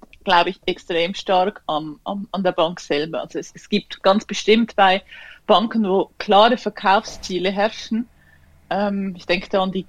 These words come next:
an die beiden ganz großen. Also so habe ich zumindest zu meiner Zeit da erlebt, was auch schon ein bisschen her ist, da hast du klar die Verkaufsziele. Und ich glaub, da musst du ein bisschen als Kundenberater dann über der Ethik und Moral stehen, weil du halt,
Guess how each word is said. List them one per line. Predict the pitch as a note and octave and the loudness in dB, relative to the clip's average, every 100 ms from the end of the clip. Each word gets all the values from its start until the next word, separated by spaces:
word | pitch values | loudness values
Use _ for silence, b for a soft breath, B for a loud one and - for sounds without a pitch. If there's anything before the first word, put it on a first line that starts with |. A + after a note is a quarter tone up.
| - | -10
an | F#3 | -8
die | F#3 - - | -8 -10 -4
beiden | E3 F3+ - | -2 0 -2
ganz | E3+ F#3 A3 | 0 0 -2
großen. | - D#3 E3+ - A3+ A3 b b b - - | -4 -2 -4 -2 -2 -2 b b b -20 -10
Also | E3+ | -2
so | F#3 | 2
habe | A3+ G#3+ | 4 4
ich | B3 | 2
zumindest | - A3+ G#3+ G#3 - | 2 4 2 0 0
zu | G#3 | 2
meiner | F#3+ A3 - | 4 2 0
Zeit | A3 A#3 - | 2 2 4
da | F#3+ A#3 | 4 4
erlebt, | B3+ G#3+ A3+ - | 2 0 -2 -6
was | G3 | -10
auch | F#3+ G3+ | -10 -8
schon | A#3+ | -8
ein | A3 | -6
bisschen | G3 - G#3 G3 | -6 -8 -14 -10
her | E3+ | -10
ist, | F#3+ - | -10 -6
da | |
hast | G3 G3+ | -6 -4
du | - | -4
klar | - A2+ F3+ | 2 2 2
die | |
Verkaufsziele. | - - - B2+ E3+ - G3 F3+ | -4 -12 -8 -8 -8 -8 -4 -4
Und | F3 | -6
ich | E3+ | -6
glaub, | D#3+ E3+ | -2 0
da | - | 0
musst | G#3 G#3+ - | 0 0 -2
du | |
ein | G#3 | 0
bisschen | G#3+ A3+ - A#3+ | -2 -2 -2 0
als | F#3+ F3+ | 0 -2
Kundenberater | - C#4+ - C#4+ A#3 B3 A#3+ | -6 -6 0 4 4 2 -2
dann | A3+ G#3 | -4 -4
über | F#3 F3+ | -8 -6
der | F3 D#3 | -6 -4
Ethik | D#3+ - G3+ - | -4 -6 -10 -10
und | D3+ | -8
Moral | F3 D#3+ D#3 E3+ | -2 0 0 -2
stehen, | - D3 D#3 E3+ | -6 -4 -4 -4
weil | E3 D3 | -6 -6
du | E3+ | -4
halt, | F3 | -2